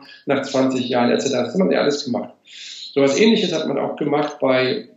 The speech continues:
chronisch entzündlichen Darmerkrankungen bei Jugendlichen. Und zwar in Großbritannien hat man, die haben schon seit langem sowas wie eine Gesundheitskarte, wo alles Sch-, Sachen auf einer Karte gespeichert sind. Und dann hat man einfach mal geguckt,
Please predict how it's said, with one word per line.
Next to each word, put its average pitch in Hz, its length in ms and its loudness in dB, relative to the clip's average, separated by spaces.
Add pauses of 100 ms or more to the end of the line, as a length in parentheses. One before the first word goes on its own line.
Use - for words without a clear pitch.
chronisch 156 260 0
entzündlichen 139 460 0
Darmerkrankungen 135 680 2
bei 113 160 0
Jugendlichen. 147 720 -4
Und 117 160 -10
zwar 113 140 0
in 120 120 4
Großbritannien 180 840 2 (460)
hat - 140 0
man, 139 420 4 (1000)
die 104 160 2
haben 139 100 6
schon 127 140 4
seit 120 140 4
langem 139 260 4
sowas 123 240 -2
wie 117 120 -2
eine 113 100 -2
Gesundheitskarte, 110 920 -2
wo - 60 0
alles 120 400 2
Sch-, - 300 -6
Sachen 123 400 2 (180)
auf - 180 -6
einer 117 240 4
Karte 131 240 0
gespeichert - 520 0
sind. 123 160 2
Und - 80 0
dann 131 80 -2
hat 143 160 2
man 135 120 0
einfach - 200 -2
mal 123 200 0
geguckt, - 320 0